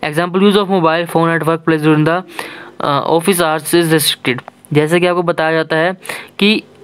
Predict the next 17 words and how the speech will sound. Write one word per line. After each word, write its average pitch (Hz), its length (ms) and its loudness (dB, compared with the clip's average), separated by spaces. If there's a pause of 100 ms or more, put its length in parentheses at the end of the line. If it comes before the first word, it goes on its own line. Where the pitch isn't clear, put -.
(120)
जब 175 180 0
हम 202 220 -2
office 180 280 2
में 190 80 6
होते 170 260 2
हैं 185 260 0 (400)
तो 190 60 2
वहाँ 170 200 2
पर 196 120 2
mobile 175 260 0
phones 160 360 0
का 170 80 0
यूज़ 151 260 0
करना 147 320 -2
restricted 147 500 -2
होता - 220 -4
है, 139 120 -12